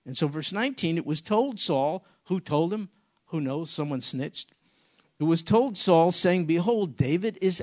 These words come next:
at Naot in Ramah." So Saul sent messengers to take David, but when they saw the company of the prophets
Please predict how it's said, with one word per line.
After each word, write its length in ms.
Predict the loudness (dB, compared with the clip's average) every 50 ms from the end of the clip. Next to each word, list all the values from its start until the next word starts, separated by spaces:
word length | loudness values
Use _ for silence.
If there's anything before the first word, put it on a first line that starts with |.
| -4 -4
at 240 | -6 -6 -6 -6
Naot 560 | -6 -4 -2 -2 -2 -2 -2 -4 -6 -8 _ -10
in 180 | -8 -6 -4
Ramah." 380 | -2 -2 -2 -2 -2 -2 -4 -6 _ _ _ _ _ -20 -20 -20 -12
So 160 | -4 2 2 4
Saul 340 | 4 4 4 6 6 4
sent 300 | 4 2 0 0 0 0
messengers 580 | -2 -2 0 0 0 -2 -4 -2 -2 -4 -4 -4
to 100 | -6 -8
take 280 | -4 -2 -2 -2 -2 -2
David, 360 | 0 0 0 0 -2 -4 -2
but 160 | -2 -2 2
when 160 | 2 0 2 2
they 120 | 2 2
saw 280 | 2 2 2 2 0 -2
the 120 | -4 -6
company 460 | -4 -2 0 0 0 0 -2 0 0
of 140 | -2 -2 -2
the 60 | -8
prophets 580 | -10 _ -4 -2 -2 -2 -2 -4 -8 -8 -8